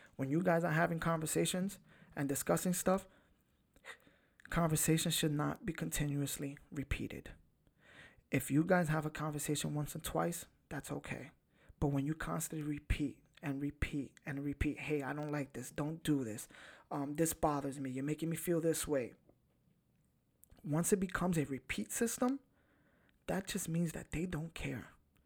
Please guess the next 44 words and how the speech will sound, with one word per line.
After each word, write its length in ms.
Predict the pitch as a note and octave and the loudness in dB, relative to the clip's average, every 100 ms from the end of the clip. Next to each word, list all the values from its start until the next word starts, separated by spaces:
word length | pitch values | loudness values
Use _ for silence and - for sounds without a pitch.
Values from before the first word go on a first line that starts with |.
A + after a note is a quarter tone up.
| _ - _ - | _ -20 _ 0
They're 160 | C#3+ | 2
not 220 | D#3+ D3 - | 2 -2 -2
paying 220 | D3 C3+ | -2 -4
attention 360 | - C#3+ C#3+ - | -4 -4 -4 -6
to 140 | C#3 | -2
your 180 | C#3+ C3+ | 0 0
emotions. 640 | C3 C3 - G3 G#3+ A#3 - - - - | -2 -2 -2 0 0 -2 -10 -20 -4 6
They 100 | D3+ | 6
are 140 | C#3 | 6
not 300 | C#3+ B2 C#3+ | 0 -4 -2
validating 560 | C#3 C#3+ F#3+ F#3+ G3 G#3 | 0 2 4 4 4 6
you. 160 | G#3+ - - - | 4 2 -4 8
You 140 | A#3+ | 8
cannot 380 | - C#4+ A3+ A3 | 8 4 4 2
tell 200 | - G3 | 2 2
me 160 | F#3 F3+ | 2 2
that 160 | E3+ | 4
you 140 | E3+ F#3 | 6 6
are 100 | F3+ | 6
changing. 560 | - F#3 D#3+ A2+ C#3 - - - - | 4 4 2 0 -6 -12 -20 -14 4
You 140 | F3 | 6
do 220 | D#3+ F#3 | 8 8
it 100 | G#3+ | 6
for 220 | - G3+ G#3 | 8 10 10
a 40 | |
week 300 | F#3 G3+ G3 | 10 4 4
or 40 | |
two, 340 | D#3+ D3+ C#3 D3+ - - - - | 0 2 0 -2 -12 -18 -2 4
and 140 | F3 | 6
then 180 | F#3+ A#3 | 8 8
you 80 | A#3+ | 4
come 280 | - A#3 G3+ | 4 2 4
back 260 | F3+ E3 - | 4 4 0
and 160 | F3 | 2
do 140 | F3 F3+ | 4 4
the 160 | C#3+ | 2
same 420 | - - F3 G3+ | 0 6 8 8
exact 420 | A3 G3 G3+ G3+ - | 6 4 4 4 2
thing 200 | F3+ D#3 | 2 4
that 180 | C#3+ | 4
you 140 | E3 G3+ | 6 6
just 220 | G3 F3 | 4 4
went 260 | E3+ F#3 F#3 | 4 4 4
on 300 | C#3 C3 | 2 -2